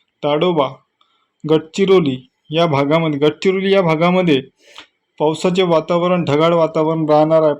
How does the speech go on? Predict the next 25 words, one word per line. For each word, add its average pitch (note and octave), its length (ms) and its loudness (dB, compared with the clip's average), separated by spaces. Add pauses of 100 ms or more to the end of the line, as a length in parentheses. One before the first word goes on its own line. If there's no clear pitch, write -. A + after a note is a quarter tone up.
पाऊस D3+ 240 -8
येण्याची D#3 340 -6
शक्यता D3+ 440 -6
नाही, D#3+ 140 0
पण F3+ 220 -6
दिवसभर D3+ 480 0
हे D#3 180 0
सायंकाळी D3+ 540 -2
व E3 140 -2
रात्री D3+ 360 -2
देखील D3+ 320 -4
ढगाळ C#3 260 0
वातावरण C#3 500 -2
राहण्याची C#3 420 -2
शक्यता C#3+ 460 -8
आहे. C3+ 100 -14 (480)
तर F3+ 80 -4
मित्रांनो, F#3 480 -2
हा D#3+ 220 0
झाला D#3+ 360 0 (720)
आजचा D#3 520 -2 (160)
हवामान D3+ 400 0
अंदाज D3+ 300 0
सायंकाळीपर्यंत, C#3+ 880 -2
मध्यरात्रीपर्यंत. C#3 1120 -4